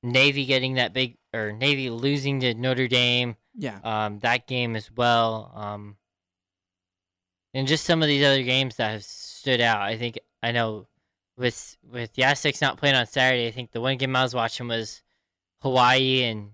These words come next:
Speaker 1: facing U N L V because a loss would mean that Hawaii would have to beat the
Speaker 2: Be-, yeah.
Speaker 1: Aztecs
Speaker 2: Mm-hmm.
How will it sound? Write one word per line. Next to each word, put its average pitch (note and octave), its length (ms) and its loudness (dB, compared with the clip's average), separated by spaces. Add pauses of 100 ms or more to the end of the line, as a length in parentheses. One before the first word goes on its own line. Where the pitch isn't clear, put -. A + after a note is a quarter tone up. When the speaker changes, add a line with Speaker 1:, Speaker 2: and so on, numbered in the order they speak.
(160)
Speaker 1:
facing B2+ 320 -2
U B2+ 100 0
N A#2+ 120 2
L A2 120 -2
V A2+ 320 -4
because A2 320 -6
a G#2+ 80 -4
loss A#2 440 0
would A#2 180 -6
mean A#2 260 -6
that G#2+ 240 -4 (680)
Hawaii B2+ 300 4
would G#2+ 160 -6
have - 440 -2
to A2+ 120 -10 (220)
beat C#3 260 -2
the C3+ 80 -10
Speaker 2:
Be-, - 20 -
yeah. A2 140 2
Speaker 1:
Aztecs - 680 -8
Speaker 2:
Mm-hmm. C3+ 340 -16